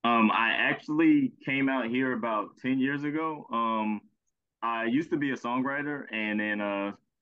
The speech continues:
streaming took over songwriting as well, and that became a business that wasn't very profitable for songwriters. Um, so a friend of mine, uh, introduced me to television and film writing. They were like, "You're a very funny guy or whatever. Have you ever tried doing T V and film?" I was like, "I never thought about it," but, like, I've always just been, like, a huge sitcom nerd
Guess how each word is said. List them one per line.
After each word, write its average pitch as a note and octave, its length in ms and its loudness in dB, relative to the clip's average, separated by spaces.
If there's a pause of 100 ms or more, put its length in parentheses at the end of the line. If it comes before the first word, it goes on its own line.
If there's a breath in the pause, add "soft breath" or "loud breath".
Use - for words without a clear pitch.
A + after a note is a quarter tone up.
(140)
streaming B2+ 460 -2
took C3 180 -6
over A#2 180 -2
songwriting A#2 580 -2
as F#2+ 120 -6
well, A2+ 280 -2
and G#2 120 -4
that B2 200 -4 (220)
became G#2 480 -4
a G#2 200 -2
business G2+ 400 -4
that G2+ 200 -2
wasn't G#2 480 -2
very G#2+ 180 0
profitable G#2+ 460 -2
for G#2+ 240 -2
songwriters. G#2 720 -4
Um, G#2 340 -2 (280 soft breath)
so A#2 200 -4
a G#2 60 -4
friend A#2 220 -2
of A2 60 0
mine, G#2+ 440 0
uh, G#2 160 -4
introduced G#2+ 560 -4
me G#2+ 240 0 (100)
to F#2+ 440 -6 (340 soft breath)
television A#2 340 0
and G#2+ 100 -4
film D3+ 200 -2
writing. A2+ 140 -2
They A2 60 -2
were A2 60 -2
like, A2 160 -2
"You're B2+ 120 0
a - 20 -8
very B2 240 -4
funny B2 240 -4
guy B2 260 -2
or A#2 80 -2
whatever. A2 300 -2
Have A2 140 -4
you A2 80 -2
ever G#2 100 -6
tried A2 260 -6
doing G#2+ 180 -4
T B2+ 120 0
V A2+ 140 0
and A2 100 -4
film?" F3+ 160 -6
I D3+ 60 0
was B2 80 -4
like, A#2 180 -4
"I B2 40 -2
never C3 220 -4
thought D3 180 -4
about C3 200 -2
it," A2+ 80 -6
but, A2+ 100 -2
like, A2 180 -2
I've G2+ 120 -4
always G#2+ 300 -2
just G2+ 160 -8
been, G#2 120 -6
like, F#2 180 -8
a F2+ 100 -4
huge G#2+ 340 0
sitcom G2+ 520 -4
nerd G#2 340 -10